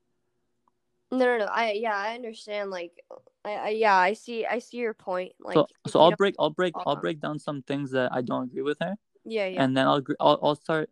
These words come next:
Speaker 2: 'cause there are certain things I'm like, she has a, a point I don't
Speaker 1: Mm-hmm.
Speaker 2: necessarily agree with, but I see the point in.
Speaker 1: Yeah.
Speaker 2: So some of, some of her, I, I saw a repetitive, um,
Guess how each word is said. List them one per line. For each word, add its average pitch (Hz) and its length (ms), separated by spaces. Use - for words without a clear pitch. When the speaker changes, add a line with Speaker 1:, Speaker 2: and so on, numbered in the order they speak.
Speaker 2:
'cause 151 120
there 175 100
are 190 100
certain 165 280
things 160 160
I'm 151 120
like, 135 140
she - 160
has 160 260
a, 131 180
a 135 120
point 151 420
I 139 100
don't 143 120
Speaker 1:
Mm-hmm. - 20
Speaker 2:
necessarily 139 360
agree 135 240
with, 170 180
but 147 100
I 135 80
see - 180
the 127 120
point - 340
in. - 180
Speaker 1:
Yeah. 202 200
Speaker 2:
So 143 220
some 190 300
of, 190 180
some 165 240
of 185 120
her, 165 280
I, 135 220
I 135 100
saw 156 300
a 151 60
repetitive, 143 640
um, 131 340